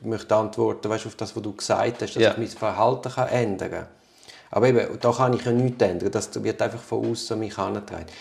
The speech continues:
Speaker 1: Beim Gericht ist es noch extremer. Also, oder dann gibt's auch noch gesetzliche Fristen. Die gesetzlichen Fristen, das sind ein Rechtsmittel, die kann man nicht erstrecken. Also eine Frist von einem Staatsanwalt kann ich, muss schreiben, aber
Speaker 2: Ja.
Speaker 1: ich kann sagen, hey, verlängern wir das nochmal fünf Tage.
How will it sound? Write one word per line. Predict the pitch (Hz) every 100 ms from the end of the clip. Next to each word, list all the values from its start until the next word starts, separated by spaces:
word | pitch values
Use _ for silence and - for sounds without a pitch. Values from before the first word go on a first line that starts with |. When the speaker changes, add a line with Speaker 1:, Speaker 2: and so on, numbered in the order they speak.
| - -
Speaker 1:
Beim | 110
Gericht | - 127 123
ist | 113
es | -
noch | 117
extremer. | 117 - - 98 92 85 85 - _ _ _ _
Also, | 95 101 -
oder | 107 104
dann | 104
gibt's | 107 104 107
auch | 95
noch | 92
gesetzliche | - 113 117 - 117 113
Fristen. | - 104 98 - - - - -
Die | 107
gesetzlichen | - 117 117 110 104
Fristen, | 98 113 113 -
das | 101 -
sind | 101
ein | 101 98
Rechtsmittel, | 101 123 - - 107 104 123 - - -
die |
kann | - 107
man | 110
nicht | 113
erstrecken. | 123 - 113 98 - - 90 82
Also | 95 104
eine | 101
Frist | 123 131 -
von | 110
einem | 104
Staatsanwalt | - 104 113 - 104 101
kann | - 98
ich, | 92 - - - - _
muss | 117 104 -
schreiben, | - 107 147 196
aber | 185 - -
Speaker 2:
Ja. | 101 101 -
Speaker 1:
ich | -
kann | 101
sagen, | 104 104
hey, | 101 107 101
verlängern | - 107 104 113 107
wir |
das | 101 101
nochmal | 98 95
fünf | - - -
Tage. | -